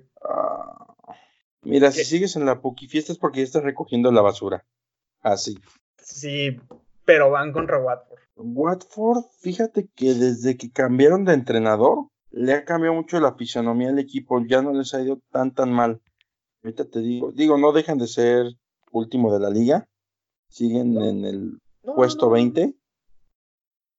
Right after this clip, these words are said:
Speaker 2: Pero sí se ve que ha habido un, ha habido una mejora, como inició el Watford en la temporada. O sea, digo, es el único equipo que no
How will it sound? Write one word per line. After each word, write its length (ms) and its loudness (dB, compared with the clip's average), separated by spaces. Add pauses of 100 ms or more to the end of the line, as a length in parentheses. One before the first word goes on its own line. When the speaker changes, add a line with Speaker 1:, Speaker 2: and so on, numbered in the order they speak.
Speaker 2:
Pero 260 4
sí 220 -8
se 180 0
ve 240 4
que 120 0
ha 260 2
habido 300 -4
un, 400 -6 (360)
ha 80 0
habido 300 0
una 160 -2
mejora, 480 4
como 240 -10
inició 480 -6
el 120 -8
Watford 580 -2 (460)
en 140 -8
la 140 -8
temporada. 560 4
O 40 -4
sea, 240 -4
digo, 320 2
es 220 0
el 140 4
único 260 2
equipo 340 -4
que 120 0
no 520 2